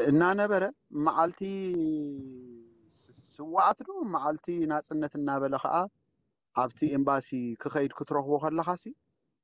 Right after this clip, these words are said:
ዋ፣ እንታይ እዩ ኮይኑ ደኣ ና-፣ ካብ ኤርትራ ወፅዩ ደኣ ናብ ኤምባሲ ኤርትራ ዘጉይ ተሊካ ሲ፣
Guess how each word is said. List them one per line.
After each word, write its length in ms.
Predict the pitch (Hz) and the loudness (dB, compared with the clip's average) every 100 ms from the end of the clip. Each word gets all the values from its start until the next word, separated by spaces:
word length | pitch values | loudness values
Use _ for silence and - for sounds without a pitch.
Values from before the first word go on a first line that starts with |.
| _ - | _ -12
ዋ፣ 120 | - - _ _ - | -10 -10 _ _ 0
እንታይ 280 | 147 269 302 | 0 2 0
እዩ 140 | 240 | 2
ኮይኑ 240 | 214 196 190 | 0 -2 -2
ደኣ 180 | 160 156 151 | 2 2 2
ና-፣ 200 | 143 135 | 0 0
ካብ 180 | 143 143 | 0 0
ኤርትራ 320 | 143 - 131 | -6 -4 -2
ወፅዩ 260 | 117 117 117 | -2 -6 -14
ደኣ 180 | 107 104 107 98 95 92 104 104 110 | -12 -14 -16 -20 -20 _ _ -20 -4
ናብ 160 | 120 131 | -2 -2
ኤምባሲ 360 | 143 139 151 - | -2 0 -2 0
ኤርትራ 280 | 160 151 151 | -4 0 -2
ዘጉይ 360 | 139 131 127 143 135 | 0 -2 -2 -2 -2
ተሊካ 400 | - 131 156 - | -2 -2 -4 -2
ሲ፣ 100 | 175 | -4